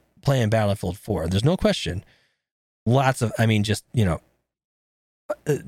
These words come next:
whether it was just doing tank stuff or, or just, you know, in Zavod three eleven, the way the maps worked and stuff like that. You know what I mean? So it's like,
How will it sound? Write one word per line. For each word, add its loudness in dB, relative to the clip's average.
whether 2
it 2
was 0
just -4
doing 2
tank -2
stuff -6
or, -2
or -2
just, -2
you 0
know, -2
in 2
Zavod 0
three 2
eleven, 0
the -4
way 2
the -2
maps -2
worked -4
and -2
stuff -6
like -6
that. -10
You 2
know 4
what 2
I 2
mean? 2
So 0
it's -2
like, 0